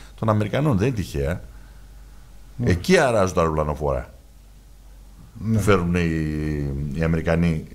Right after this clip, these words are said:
Speaker 1: στην, και τσαντίζονται οι Ρώσοι.
Speaker 2: Και τότε
Speaker 1: Και
Speaker 2: γιατί
Speaker 1: δικαίως.
Speaker 2: μας είπανε ότι η κίνηση του Καραμαλή ήταν η φιλορωσική και τον έρ-, τον, ε, βάλαν το χέρι τους οι Αμερικανοί και να μην
Speaker 1: Αυτά είναι
Speaker 2: ισχύει,
Speaker 1: ανοησίες.
Speaker 2: να μην ισχύει ο, ο αγωγός Μπουργκάς;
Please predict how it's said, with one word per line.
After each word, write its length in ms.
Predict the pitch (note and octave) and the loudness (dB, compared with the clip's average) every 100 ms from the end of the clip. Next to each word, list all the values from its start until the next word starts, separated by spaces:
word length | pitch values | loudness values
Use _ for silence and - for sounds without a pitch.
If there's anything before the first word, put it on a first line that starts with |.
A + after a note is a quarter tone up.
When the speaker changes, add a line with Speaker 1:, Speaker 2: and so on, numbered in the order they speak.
| A#1+ | -14
Speaker 1:
στην, 480 | - D#2+ D2+ D2+ C#2+ | -8 -6 -4 -4 -4
και 140 | E2+ E2 D#2+ D#2+ | -4 -6 -8 -4
τσαντίζονται 420 | G2 F2 F#2 D#2+ | -2 0 0 2
οι 40 | E2 | 2
Ρώσοι. 340 | E2+ D2+ C#2 | 0 -2 -8
Speaker 2:
Και 140 | - G3+ | -6 -2
τότε 200 | B3 A#3 | 2 2
Speaker 1:
Και 60 | |
Speaker 2:
γιατί 160 | A#3 A3+ | 2 4
Speaker 1:
δικαίως. 160 | G#3+ F#3+ | 4 2
Speaker 2:
μας 100 | F#3+ | 0
είπανε 260 | E3+ E3 | 2 2
ότι 560 | D3+ D3+ D3 C#3+ C3+ A2+ - - - - | 0 0 0 0 -2 -4 -12 -20 -20 -14
η 260 | B2+ C3+ C3 | -8 -4 -4
κίνηση 520 | B2 D#3 D3 C3 B2+ | 0 2 4 2 -2
του 760 | A#2 B2+ B2 A#2+ A#2 A2+ G#2+ G#2 | 0 2 4 2 0 0 -2 0
Καραμαλή 640 | B2+ B2+ A#2 A#2+ C3+ C3+ | 2 4 4 2 2 2
ήταν 220 | B2+ C3 | 2 2
η 60 | B2+ | 2
φιλορωσική 680 | B2 A#2+ A2+ G#2+ A2 D3 D3+ | 2 0 0 -2 0 2 2
και 140 | C#3 | 0
τον 180 | B2 B2 | 2 2
έρ-, 200 | C#3 A#2+ | 2 0
τον, 360 | C3 B2 A#2 A2 A2 - - | 2 2 2 0 -6 -18 -12
ε, 120 | B2 B2+ | -6 2
βάλαν 280 | C3 C#3+ | 4 4
το 80 | B2+ | 2
χέρι 220 | A#2 C#3 | 2 0
τους 180 | B2 A2 | 0 0
οι 40 | B2+ | 2
Αμερικανοί 720 | B2 A#2+ A#2 A2 B2 E3 D3+ | 2 2 0 0 2 2 2
και 140 | C#3 | 0
να 140 | A#2+ A#2+ | 2 2
μην 260 | C3+ B2+ | 2 0
Speaker 1:
Αυτά 160 | A2+ E2 | -2 -2
είναι 120 | D#2+ | 0
Speaker 2:
ισχύει, 260 | D2+ D2 E3 | -2 2 2
Speaker 1:
ανοησίες. 280 | E3 D#3+ - - - - | 2 0 -10 -20 -10 0
Speaker 2:
να 80 | |
μην 100 | B2+ | 2
ισχύει 280 | C3+ B2 C#3+ | 2 2 2
ο, 240 | C3+ B2+ A2+ A2+ D2 B2+ | 2 0 -4 -8 -14 -2
ο 380 | A#2+ A2+ G#2+ | 2 2 2
αγωγός 360 | A2 A2+ A2+ B2+ | 2 2 2 2
Μπουργκάς; 520 | G#2+ A2 B2 B2+ - | 2 2 2 2 -6